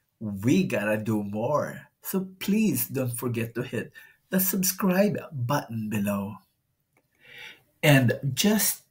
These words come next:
to bring back Michelle Marquez D, Miss Universe Philippines twenty twenty-three, she said, "We Filipinos are the true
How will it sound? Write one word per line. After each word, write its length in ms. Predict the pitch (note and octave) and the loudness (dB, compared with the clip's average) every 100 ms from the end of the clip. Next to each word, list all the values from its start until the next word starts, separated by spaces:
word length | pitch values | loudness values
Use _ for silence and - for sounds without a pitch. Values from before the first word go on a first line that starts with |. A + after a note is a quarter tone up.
| F3 | -2
to 80 | C#3 | -2
bring 400 | B2+ C3+ C3 A2 | -2 -4 -4 -4
back 640 | A2+ A2+ A2+ - - _ _ _ _ _ _ _ _ _ _ _ _ | -2 -2 -4 -10 -20 _ _ _ _ _ _ _ _ _ _ _ _
Michelle 800 | C#3 C#3 D3 - - C3 C#3 D3+ C#3+ - | -6 -2 -2 -2 0 -2 -2 -4 -8 -12
Marquez 640 | A#2+ A2 A2 A#2 - A#2+ F#2+ | -6 -2 -2 -4 -6 -6 -6
D, 480 | F#2+ G#2+ G#2+ G#2+ - _ - | -4 -2 -2 -6 -14 _ -8
Miss 320 | F#3+ G3 - | -2 0 0
Universe 640 | F#3+ F#3+ G3 A#2 A2 A#2+ - | 0 0 0 -2 -4 -6 -6
Philippines 640 | A#2 A2+ G2 G#2+ A2+ - | -4 -4 -4 -6 -6 -8
twenty 480 | - C3 C#3+ D#3+ D3+ | -8 -8 -6 -8 -8
twenty-three, 800 | C3+ C#3 C#3+ C#3+ E3+ D3 G#2+ - _ _ _ _ _ - | -8 -8 -8 -8 -8 -6 -8 -14 _ _ _ _ _ -12
she 400 | - - A#2 F#2+ | -6 -2 -2 -2
said, 640 | - G#2 G#2+ - F#3 - _ _ _ _ | -4 -2 -4 -4 -8 -14 _ _ _ _
"We 720 | D#3 B2 D3 G#3 F#3 - - _ _ _ | -10 -2 4 4 4 0 -10 _ _ _
Filipinos 1120 | - C#3 C#3 C#3 - D3+ B2 F#2+ - - - - _ - - _ | -10 -6 -4 -6 -6 -6 -4 -6 -8 -10 -12 -16 _ -20 -20 _
are 160 | - E3+ | -4 -2
the 160 | E3 E3+ | -2 -4
true 560 | - - D3+ C#3 A#2+ | -6 -2 0 0 -4